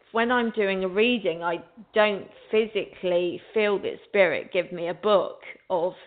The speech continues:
your past or of your present lifetime. Um, you know, for me, because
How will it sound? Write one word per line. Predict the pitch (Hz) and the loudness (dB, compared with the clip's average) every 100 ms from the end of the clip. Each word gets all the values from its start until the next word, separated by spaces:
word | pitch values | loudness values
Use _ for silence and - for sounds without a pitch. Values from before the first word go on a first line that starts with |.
| - | -16
your | - 175 | -2 -2
past | 170 208 180 175 185 - - - - | 0 2 4 2 0 -6 -20 -20 -6
or | 190 180 180 180 175 - - | -2 0 2 0 -2 -14 -2
of | 202 196 | 0 2
your | 190 | 0
present | - 214 190 170 165 | 2 2 2 0 -6
lifetime. | 185 185 196 - 180 165 165 180 _ - - - 233 | -2 -2 -4 -6 -4 -4 -6 -12 _ -20 -20 -18 -8
Um, | - 185 185 180 170 - - | 2 4 4 0 -8 -12 -4
you | 208 | 0
know, | 196 180 170 - - - 208 - | 0 0 -2 -4 -8 -10 -10 -2
for | 214 | -2
me, | 208 220 175 170 185 | 2 2 2 -2 -2
because | 190 - 214 175 | -6 -2 -4 -4